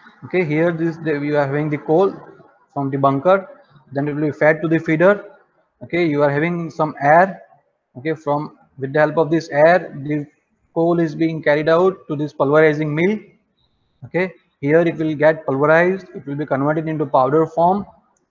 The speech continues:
Okay, then it will be sent to this I D form, I D fan. Okay, I D fan will force, uh,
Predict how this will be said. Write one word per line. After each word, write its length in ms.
Okay, 240
then 220
it 80
will 100
be 120
sent 440
to 100
this 400
I 160
D 120
form, 420
I 140
D 100
fan. 360
Okay, 280
I 160
D 120
fan 380
will 180
force, 600
uh, 400